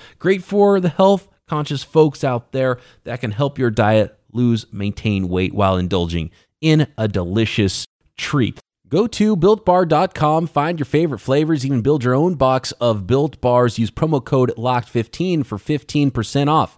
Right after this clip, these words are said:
That's promo code locked fifteen for fifteen percent off at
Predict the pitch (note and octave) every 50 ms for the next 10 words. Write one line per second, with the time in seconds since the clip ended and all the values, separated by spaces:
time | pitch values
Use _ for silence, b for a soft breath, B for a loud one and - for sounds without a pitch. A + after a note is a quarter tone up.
0 | _ _ - B2 B2 A#2+ - - - - - G#3+ A3+ G#3 F3 - - D3+ A#2+ F#2+
1 | E2 - - A2 C3+ D#3 G#3 - - - F#3 E3+ - - - G#3+ F3+ A2+ D#2+ -
2 | - F#2 - F3+ F3 - - F#3+ E3+ - D3 C3 - E3+ D#3 D#3 D3+ A2+ - -
3 | _ - C#3+ A#2+ E2 - -